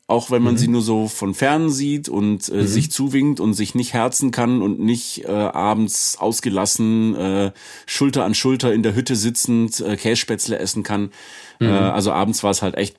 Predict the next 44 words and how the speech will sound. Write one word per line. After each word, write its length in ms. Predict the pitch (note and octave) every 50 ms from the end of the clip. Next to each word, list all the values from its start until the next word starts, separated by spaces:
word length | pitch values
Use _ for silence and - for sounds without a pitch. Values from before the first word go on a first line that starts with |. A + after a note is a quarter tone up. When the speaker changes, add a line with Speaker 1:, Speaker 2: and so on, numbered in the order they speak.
| _ -
Speaker 1:
dann 140 | - F#2+ F#2+
oft 260 | - - F#2+ - - -
so, 460 | - G#2 G2 G#2 A2 A#2 A#2 G#2 - G1+
äh, 420 | - E2 F#2 F#2 F#2 E2+ B1+ A#1
dass 240 | - F#2+ F#2+ - -
wir, 240 | G2 F#2+ F#2 D2 -
dass 300 | F#2+ G2+ F2 - - -
jeder 180 | A#2 G2 B2
in 80 | A2+ G#2
seinem 220 | F#2+ G2+ F#2+ G2
eigenen 340 | - F2 G#2 A2+ A2+ G#2+ F#2+
Van 220 | F2+ G2 G2+ A2+ G#2
<laughs> 20 |
saß 400 | G2 F2+ - - - A2 - -
und 100 | A2 F#2
wir 80 | G#2+ G2
haben 120 | G2+ G#2 F#2+
dann 140 | G2 F#2+ F#2 F#3+ - -
ein 80 | D#3
Zoom-Meeting 560 | D#3 C3 A2+ B2 C3+ C3 B2 A#2 C#3+ C3+ C3 A#2
Speaker 2:
<laughs> 0 |
Speaker 1:
gemacht, 400 | A2+ A#2+ C#3 A#2+ A2+ A2 - B2+
um 120 | A2+ G#2+
uns 160 | G2+ G2+ - -
quasi 340 | A2 G2+ G2 G2+ - D#3 C3 C3+
über 140 | - A2 G#2
die 140 | G#2 G2 F2
Vans 380 | F#2+ G2 G#2+ G#2+ - - - -
zu 100 | - G2+
unterhalten. 600 | G2+ - F#2+ F2 F#2 G#2 A#2 A2+ - A2 A2 A2 - - - - - - - - -
Speaker 2:
Ja. 160 | B2+ A#2 - - - _ - -
Speaker 1:
Ähm, 520 | - G2 G2 G2 F#2+ F#2 F2+ F2+ E2+ E2 E2 _ _ _ _ _ _ _ _ _ _ _ _ _ _ _ _ _ _ _ _ _ _ _ -
das, 280 | - - - - -
also 140 | - G#2+ G#2
es 100 | G#2+ - -
war 100 | - -
auch 140 | A2 G#2 G#2+
ein 60 | G#2+
bisschen 240 | A2+ A2+ - G#2+ F2+
traurig, 520 | - D2+ E2+ G2 G#2+ A2+ A2+ G2 - F#2
weil 140 | F#2 F2+ F2+
es 120 | F2+ -
halt 240 | G2 F2+ F2 - - - -
einfach, 360 | - G2 F#2+ - G2+ - -